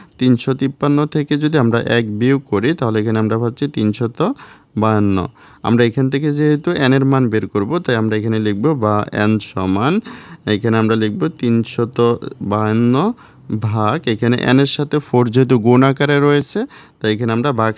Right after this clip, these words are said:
চিহ্ন দিয়ে ফোরটিকে নিচে নিয়ে আসব। এখন আমরা লিখতে পারি, সুতরাং এন সমান আমরা তিনশত বাহান্নকে যদি ফোর দ্বারা ভাগ করি, তাহলে এখানে আমরা পাবো আটাশি। অর্থাৎ আমাদের ধারাটির, এখানে বলা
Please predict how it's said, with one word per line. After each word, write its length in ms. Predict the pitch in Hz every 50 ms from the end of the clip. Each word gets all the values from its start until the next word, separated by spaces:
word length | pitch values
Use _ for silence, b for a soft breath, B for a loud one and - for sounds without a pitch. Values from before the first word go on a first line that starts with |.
| -
চিহ্ন 200 | - 135 127 135 139 139 143
দিয়ে 120 | 160 180 190 -
ফোরটিকে 480 | - 117 113 113 123 - 120 113 120 113 113 117
নিচে 220 | 127 131 - - 139 131
নিয়ে 140 | 123 110 104 104
আসব। 180 | 95 92 95 107 156 214 240 B B B B B B -
এখন 140 | 107 123 120 117 117
আমরা 140 | 117 120 120 117
লিখতে 240 | 120 117 - - 127 131
পারি, 140 | 143 175 202 -
সুতরাং 340 | - 120 110 - 117 113 113 110 - - - 107
এন 100 | 107 110 110 107 - -
সমান 380 | - 98 95 98 104 127 170 214 - B B B B B B 110
আমরা 180 | 110 110 110 110 - - -
তিনশত 520 | 139 135 135 135 - - 151 139 139 - - 139 135 131 - 110 104
বাহান্নকে 560 | 110 110 113 123 135 139 147 151 139 - 147 143 147
যদি 160 | 147 143 156 151 151
ফোর 160 | - 120 117 113 107 104
দ্বারা 160 | 110 113 110 101
ভাগ 120 | 104 98 95 - _ -
করি, 180 | 110 107 170 196 202
তাহলে 180 | - 117 110 107
এখানে 160 | 104 113 107 107 107
আমরা 140 | 104 110 110 120
পাবো 200 | 113 110 131 170 214 B B B B B B - 117 110
আটাশি। 480 | 95 - 110 107 - - - - 95 78 - B B B B B B B B -
অর্থাৎ 260 | 101 - - 147 160 170 131
আমাদের 260 | 113 113 107 113 107 98 107
ধারাটির, 380 | 113 110 117 120 120 - 123 120 - 123
এখানে 200 | 110 123 120 120 113 113
বলা 140 | 117 120